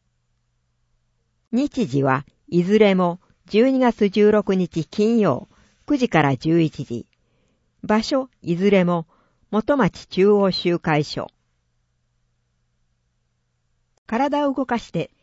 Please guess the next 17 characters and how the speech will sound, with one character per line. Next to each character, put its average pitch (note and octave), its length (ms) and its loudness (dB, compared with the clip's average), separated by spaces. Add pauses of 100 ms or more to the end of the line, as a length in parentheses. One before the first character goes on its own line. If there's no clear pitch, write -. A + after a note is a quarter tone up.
(200)
生 B3 160 2
活 C#4+ 240 -6
習 B3+ 220 -4
慣 A#3 200 -2
病 A3 180 0
を G3+ 180 0
予 D#3+ 180 -4
防。 D#3 360 -4 (640)
す D#4+ 180 -8
ぐ C#4+ 100 2
に F3 120 2
で D#3+ 120 -2
き G#3+ 140 -2
る D#3+ 180 -2
運 F#3+ 180 -2
動 G#3 200 2
編。 E3+ 380 -6